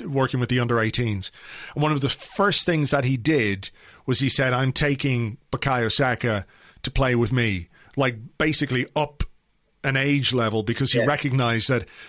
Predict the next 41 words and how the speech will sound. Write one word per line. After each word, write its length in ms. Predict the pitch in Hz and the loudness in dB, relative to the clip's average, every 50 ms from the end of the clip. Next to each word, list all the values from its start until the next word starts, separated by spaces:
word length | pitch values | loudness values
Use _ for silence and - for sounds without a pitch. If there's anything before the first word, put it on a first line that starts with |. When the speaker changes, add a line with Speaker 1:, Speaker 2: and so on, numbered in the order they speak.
| - - - | -14 -2 -2
Speaker 1:
that 100 | 123 113 | 0 2
he 100 | 123 127 | 2 2
was 240 | 113 117 110 98 - | 2 2 0 0 0
there. 360 | 151 156 160 147 131 117 107 | 2 2 2 2 2 2 2
So 320 | 104 - - 135 127 120 113 - - - - - _ _ - | 2 2 2 4 2 0 -2 -4 -12 -20 -20 -20 _ _ -14
he 200 | - - 156 139 | -12 -8 -6 -6
comes 320 | 131 - 151 151 143 139 156 | -4 -2 0 0 2 2 2
into 160 | 151 123 135 | 2 0 0
the 160 | 127 123 123 | 0 0 2
Arsenal 400 | 135 143 147 147 - - 147 135 | 2 2 2 2 2 2 2 0
team. 280 | 120 - 143 139 139 139 | 0 0 0 0 2 2
We 120 | 147 151 | 2 2
were 160 | 151 143 139 | 2 4 2
on 140 | 135 131 135 | 2 2 0
that 180 | 131 135 160 - | 0 -2 0 0
tour 260 | - 147 147 143 143 | 0 2 4 4 2
in 80 | 135 | 2
America 400 | 127 127 131 139 143 143 135 - | 0 0 0 2 2 0 0 0
and 80 | 131 123 | -2 0
we 80 | 120 113 | 0 0
looked 220 | 120 143 139 - | 0 -2 0 0
at 100 | 147 131 | -2 0
him, 100 | 127 123 | 0 0
we 60 | 120 | 0
said, 220 | 113 - 127 110 107 | 0 0 0 0 0
"Wow, 240 | 120 127 120 110 | 0 0 0 0
this 180 | 101 123 131 - | 0 2 0 2
guy 240 | - 139 123 117 107 | 2 2 0 2 0
is 160 | 104 98 104 | 0 -2 -2
ready," 320 | 113 127 151 160 139 123 | 0 0 2 2 2 0
but 140 | 113 117 113 | -2 -2 -2
we 120 | 113 117 127 | -2 0 0
weren't 300 | 135 135 131 123 - - _ _ _ _ - | 0 0 -2 -2 -6 -12 _ _ _ _ -4
quite 280 | - - 139 131 117 | 0 2 2 2 0
expecting 480 | 131 - - - 139 131 - - 135 120 | 0 0 0 0 0 -2 0 0 0 0
him 180 | 113 120 120 113 | 2 0 0 -2
to 100 | - 110 | -4 -4
do 240 | 101 - 135 127 | 0 2 2 2
what 140 | 120 117 117 | 2 2 0
he 80 | 117 113 | 0 -2
did 340 | 107 - 139 131 123 110 | 0 0 0 0 0 -2